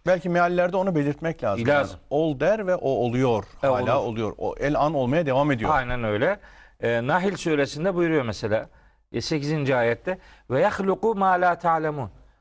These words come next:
Speaker 2: Allah sizin bilmediğiniz şeyleri de,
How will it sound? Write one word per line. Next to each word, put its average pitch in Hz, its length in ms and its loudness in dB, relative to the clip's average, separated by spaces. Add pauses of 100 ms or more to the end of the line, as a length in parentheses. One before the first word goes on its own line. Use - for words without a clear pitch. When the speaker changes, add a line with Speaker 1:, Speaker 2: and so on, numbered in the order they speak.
(220)
Speaker 2:
Allah 170 360 0 (220)
sizin 160 500 -4
bilmediğiniz 175 680 0
şeyleri 151 580 0
de, 104 220 0